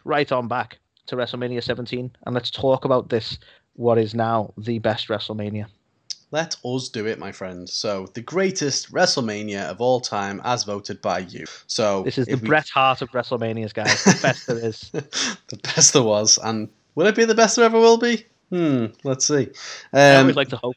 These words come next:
Speaker 1: not, to be honest, 'cause you, you strive to, <laughs> you know. Anyway,
Speaker 2: Yes.
Speaker 1: let's talk about it, Carl. Let's, I'm excited.
Speaker 2: So,
Speaker 1: I'm excited.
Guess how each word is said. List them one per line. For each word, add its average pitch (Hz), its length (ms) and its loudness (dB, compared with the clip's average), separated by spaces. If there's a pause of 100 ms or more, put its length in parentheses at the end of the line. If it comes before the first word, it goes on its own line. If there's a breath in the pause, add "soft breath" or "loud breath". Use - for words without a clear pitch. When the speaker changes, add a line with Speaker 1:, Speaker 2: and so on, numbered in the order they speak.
Speaker 1:
not, 113 220 -4
to 113 100 -10
be 107 80 -4
honest, 101 220 -8
'cause 117 180 -8
you, 147 80 -4
you 160 200 -2
strive 156 360 2 (120)
to, 117 240 -12
<laughs> - 60 -20
you 139 120 -6
know. 113 100 -6 (420 loud breath)
Anyway, 131 320 4 (380 loud breath)
Speaker 2:
Yes. 117 240 2
Speaker 1:
let's 160 140 4
talk 165 200 4
about 156 200 0
it, - 100 -10
Carl. 117 200 -6
Let's, 131 180 -10
I'm 127 160 -6
excited. 139 240 2
Speaker 2:
So, 151 300 8
Speaker 1:
I'm 113 80 -14
excited. 117 360 -10